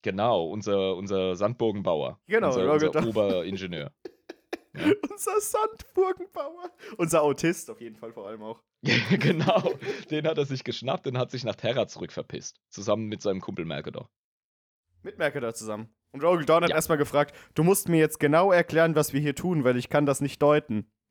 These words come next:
Speaker 2: Du musst mir das
Speaker 1: <laughs> Der hat keine Fragen gestellt. Der hat „Ja, Vater“ gesagt und ist mit.
Speaker 2: Okay, alles klar.
Speaker 1: Jetzt haben wir die Situation, Horus ist der Kriegsmeister.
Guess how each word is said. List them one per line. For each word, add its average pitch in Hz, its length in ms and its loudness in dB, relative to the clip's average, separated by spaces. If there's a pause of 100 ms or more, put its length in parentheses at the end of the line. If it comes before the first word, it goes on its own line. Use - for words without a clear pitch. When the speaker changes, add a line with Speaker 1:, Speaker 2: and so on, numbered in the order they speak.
(220)
Speaker 2:
Du 123 80 -8
musst 139 160 -4
mir 151 100 -2
das 202 300 0
Speaker 1:
<laughs> 339 60 0 (2250)
Der 131 80 4
hat 135 80 0
keine 113 220 0
Fragen 92 280 -2
gestellt. 50 360 -10 (260)
Der 92 80 -2
hat 92 120 -6
„Ja, 101 180 0
Vater“ 95 340 -2
gesagt 90 380 -6
und 98 80 -10
ist 90 100 -12
mit. - 180 -14 (220)
Speaker 2:
Okay, 127 340 -8
alles 120 220 -4
klar. 107 240 -12 (1200)
Speaker 1:
Jetzt 190 240 -6
haben 156 160 -4
wir 143 60 -4
die 139 80 -4
Situation, 131 680 -6 (180)
Horus 139 380 -2
ist - 220 -6
der 113 80 -2
Kriegsmeister. - 600 -8